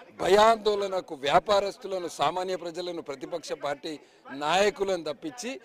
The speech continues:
ఎమ్మెల్యే గారు చేసింది ఏమీ లేదు. డంప్ యార్డ్ నెల రోజులు అన్నాడు, లక్ష్మీ టాకీస్ ఫ్లైఓవర్ ఆరు నెలలు అన్నాడు, గోదావరి మీద వంతెన నూట అరవై ఐదు కోట్లు శాంక్షన్ అయి టెండర్ అయినదని ఆపిండు.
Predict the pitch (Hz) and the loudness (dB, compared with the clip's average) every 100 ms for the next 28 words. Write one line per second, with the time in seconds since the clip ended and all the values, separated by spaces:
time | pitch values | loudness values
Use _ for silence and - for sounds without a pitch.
0 | - - 165 185 190 180 165 160 139 147 | -16 -12 -4 -4 -2 -4 -4 -6 -10 -12
1 | 160 143 131 160 180 160 151 220 - _ | -12 -12 -8 -8 -6 -8 -10 -12 -16 _
2 | _ 170 220 - 277 240 - - - - | _ 0 0 6 8 8 6 -14 -20 -2
3 | 170 247 262 240 202 185 135 104 92 _ | 4 8 10 10 6 0 -6 -8 -16 _
4 | _ _ _ _ 135 180 226 247 240 233 | _ _ _ _ -2 -2 4 4 4 2
5 | 208 196 160 127 123 170 208 185 160 131 | -2 0 0 -4 2 2 2 -2 -4 -6
6 | 110 98 _ _ _ 127 208 233 240 240 | -10 -14 _ _ _ 2 8 10 12 10
7 | 233 226 220 202 202 220 196 214 214 220 | 6 2 0 0 -2 -4 -2 4 10 10
8 | 220 208 208 208 208 208 247 214 165 - | 10 4 0 0 -2 -2 -4 -10 -14 -2
9 | 180 202 240 233 233 233 - 233 285 320 | 4 4 4 0 2 2 6 6 10 12
10 | 302 294 277 254 240 240 175 156 127 | 12 10 4 0 0 -2 -4 -4 -16